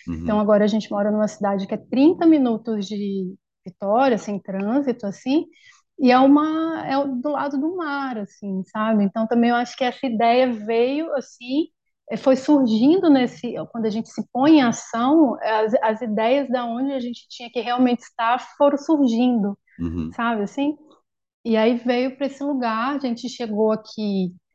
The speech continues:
Speaker 2: é, foi dia seis de março de dois mil e vinte, e dez dias depois veio a pandemia. E aí, quando eu vi, assim, eu falei: "Cara,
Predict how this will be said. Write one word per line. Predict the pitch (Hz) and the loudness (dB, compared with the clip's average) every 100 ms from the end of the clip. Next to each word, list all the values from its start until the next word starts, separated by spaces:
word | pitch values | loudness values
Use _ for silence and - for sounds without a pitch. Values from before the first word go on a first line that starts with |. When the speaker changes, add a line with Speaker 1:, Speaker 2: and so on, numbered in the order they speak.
| _ - | _ -6
Speaker 2:
é, | 202 196 196 196 190 190 185 _ _ _ _ - | 0 2 2 2 0 -2 -8 _ _ _ _ -12
foi | 208 208 214 - | -4 -2 -2 -2
dia | 180 214 | 0 0
seis | 208 - 240 262 | 0 0 4 4
de | 277 294 | 6 6
março | 269 196 190 - - - 190 _ - - - _ 220 | 6 6 0 -6 -16 -16 -16 _ -20 -20 -20 _ 4
de | 190 | 6
dois | 208 208 | 8 8
mil | 208 | 8
e | 233 | 8
vinte, | 214 196 185 185 - - 185 _ _ _ _ - | 6 4 2 0 -4 -12 -12 _ _ _ _ -4
e | 233 196 196 190 | 4 6 6 6
dez | 190 196 196 | 6 4 4
dias | 202 196 | 2 2
depois | 208 - 202 196 | 0 -2 -2 0
veio | 202 | 0
a | 202 | -2
pandemia. | 220 214 254 269 208 185 196 _ - | -6 -4 -2 -2 -4 -6 -10 _ -10
E | 196 | -4
aí, | 190 208 226 - | -2 -2 -4 -8
quando | - 214 202 214 220 233 - | -8 -4 -2 0 0 -2 -6
eu | 220 214 | -6 -6
vi, | 202 190 220 | -6 -4 -2
assim, | 226 233 | -2 -4
eu | 208 | -10
falei: | 233 208 | -12 -14
"Cara, | - 233 196 190 | -10 -8 -6 -6